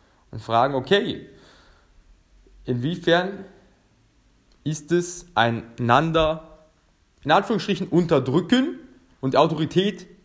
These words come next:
ausnutzen im Sinne von, dass, ja, inwiefern darf man einem den Mund verbieten, darf man sich an der Stelle mal fragen.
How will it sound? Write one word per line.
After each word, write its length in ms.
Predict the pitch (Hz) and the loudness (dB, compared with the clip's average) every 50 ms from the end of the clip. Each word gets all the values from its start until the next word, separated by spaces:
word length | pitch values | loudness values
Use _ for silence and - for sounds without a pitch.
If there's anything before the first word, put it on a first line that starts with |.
| _ _ _ _ _ _ - | _ _ _ _ _ _ 2
ausnutzen 920 | 127 135 165 185 202 214 - - - - 202 226 220 226 - - 247 226 | 6 6 6 6 4 0 -8 -8 -4 -2 -2 -2 -2 -4 -4 -4 -2 0
im 80 | 196 160 | 0 0
Sinne 160 | 180 202 180 | 0 0 0
von, 260 | 190 202 190 190 185 - - - - - - - - - - - - - - - - - - _ _ _ - | 0 0 0 0 -4 -10 -16 -20 -20 -20 -20 -20 -20 -20 -20 -20 -20 -20 -20 -20 -20 -20 -20 _ _ _ 0
dass, 680 | 139 139 143 147 147 147 - - - - - - _ _ _ _ _ _ _ _ _ _ _ _ _ _ _ _ _ _ _ - - - - - - - - - - - - - _ _ _ _ - - - - | 4 4 4 4 2 0 -6 -10 -10 -12 -12 -14 _ _ _ _ _ _ _ _ _ _ _ _ _ _ _ _ _ _ _ -20 -20 -20 -20 -20 -20 -20 -20 -20 -20 -20 -20 -20 _ _ _ _ -20 -20 -8 0
ja, 340 | 127 156 175 202 185 - - - - - - - - - - - - - - - - - - | 4 8 8 8 6 4 -2 -12 -18 -20 -20 -18 -16 -16 -16 -16 -20 -20 -20 -20 -18 -14 -10
inwiefern 500 | 127 123 151 175 180 175 - 196 185 170 | -6 -6 -6 -6 -2 2 4 4 4 4
darf 200 | - 165 185 - | 4 2 2 2
man 100 | 190 170 | 2 2
einem 260 | - 131 151 160 156 | 4 4 4 2 2
den 140 | 147 160 170 | 0 2 6
Mund 260 | 220 302 370 427 - | 6 6 6 4 2
verbieten, 460 | - - - 143 131 143 131 131 - | 4 4 4 4 4 0 -4 -2 2
darf 160 | 123 127 127 | 2 2 2
man 80 | 156 143 | 2 0
sich 140 | 131 127 135 | -2 0 0
an 120 | 131 127 | 0 2
der 220 | 120 131 131 127 131 | 2 2 2 2 0
Stelle 300 | - - 165 165 165 156 | -2 0 0 2 2 2
mal 160 | 143 139 127 | 0 0 0
fragen. 400 | - - 196 208 185 147 151 | 0 2 2 4 2 2 -2